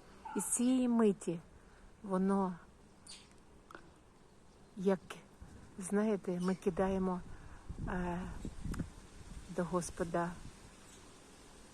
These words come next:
наше прохання. Знаєте, як кидаємо щось в океан, і він своїми хвилями розмножується по всіх, по всіх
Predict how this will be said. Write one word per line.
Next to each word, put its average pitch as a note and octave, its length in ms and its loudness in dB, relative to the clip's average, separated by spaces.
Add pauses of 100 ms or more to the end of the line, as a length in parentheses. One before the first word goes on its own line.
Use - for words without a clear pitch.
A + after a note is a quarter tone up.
(800)
наше F3 300 -2
прохання. E3 720 -2 (1300)
Знаєте, G3 320 2
як F3 140 2 (140)
кидаємо F#3 480 0
щось - 400 -8 (440)
в F3 40 0
океан, F3+ 560 0 (760)
і F3 80 0
він F3+ 200 4
своїми F3 500 2
хвилями F#3 680 2 (960)
розмножується G3 800 2
по G3 140 -2
всіх, - 520 -4
по G#3+ 120 -2
всіх - 340 -4